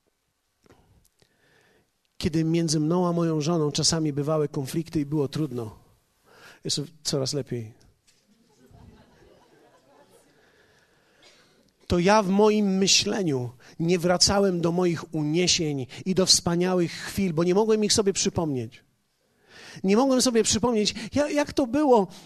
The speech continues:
e, że ona tak mi się wygl-, wydawała cudowna, a, a teraz taka okropna. Nie mogłem wrócić do tych pięknych chwil,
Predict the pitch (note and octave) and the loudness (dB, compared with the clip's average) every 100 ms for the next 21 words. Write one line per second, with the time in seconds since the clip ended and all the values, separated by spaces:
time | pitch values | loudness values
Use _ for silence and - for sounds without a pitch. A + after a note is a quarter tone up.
0 | E3+ - G#3+ - F#3+ B3+ B3 B3+ B3 C4 | -10 -6 -4 -4 -2 0 0 -2 -2 0
1 | A#3+ B3 A#3 B3+ F#3+ B3 B3 A#3 C4 A#3 | 0 0 0 -2 -2 -2 0 2 2 4
2 | - G#3+ G3 C#3 C3 G#2+ - - - - | 2 4 2 2 -2 -6 -10 -20 -20 -20
3 | - G#3+ - G#3 A3+ G3 - F3 D#3+ C#3 | -8 -8 -4 -2 0 0 -2 -4 -2 -4
4 | - B2 - F#2+ E2 - - - - - | -4 -8 -8 -12 -14 -20 -20 -20 -20 -20
5 | _ _ _ _ _ _ _ _ _ _ | _ _ _ _ _ _ _ _ _ _
6 | _ _ _ G#4+ _ _ _ - - - | _ _ _ _ _ _ _ -20 -20 -20
7 | - _ _ _ - - - F#3+ C#4 B3+ | -20 _ _ _ -20 -12 -2 2 4 4
8 | A#3+ G3+ C#4+ C#4 G3+ G#3 G#3+ - A#3+ C4 | 4 4 4 4 2 2 0 0 2 2
9 | A3+ A3 - - B3+ A3+ C#3+ | 2 -2 -2 -4 -2 0 -2